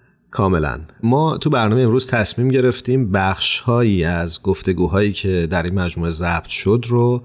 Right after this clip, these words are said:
به صورت صوتی براتون پخش بکنیم. اگه موافق باشید، بریم سراغ بخش اول که مربوط به گفتگوی ما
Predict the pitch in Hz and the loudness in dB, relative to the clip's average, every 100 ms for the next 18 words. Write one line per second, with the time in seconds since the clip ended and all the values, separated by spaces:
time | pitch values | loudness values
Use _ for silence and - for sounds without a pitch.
0 | - - 101 - 110 104 110 - 95 87 | -10 -4 -2 0 0 0 0 0 2 2
1 | - 98 110 110 92 90 87 98 - 87 | 0 0 2 2 0 -2 -2 -6 -4 -4
2 | - - - - 67 53 - _ _ _ | -2 -4 -4 -6 -8 -8 -12 _ _ _
3 | _ 101 104 120 117 95 - 104 92 95 | _ -2 0 2 2 2 0 -4 -2 -2
4 | 90 - 139 143 92 90 110 113 - 85 | 0 0 0 -2 -2 0 2 0 0 -2
5 | 82 90 90 92 110 92 80 71 87 113 | -2 -2 -4 -2 0 0 -2 -4 0 2
6 | 123 131 123 - 110 107 110 95 85 78 | 2 2 0 -2 2 2 2 2 0 -2
7 | 76 98 120 117 - 110 110 107 90 92 | -2 0 0 -2 -2 2 2 2 0 -4
8 | - - 85 80 110 120 117 113 107 107 | -4 -4 -2 0 2 2 2 2 2 0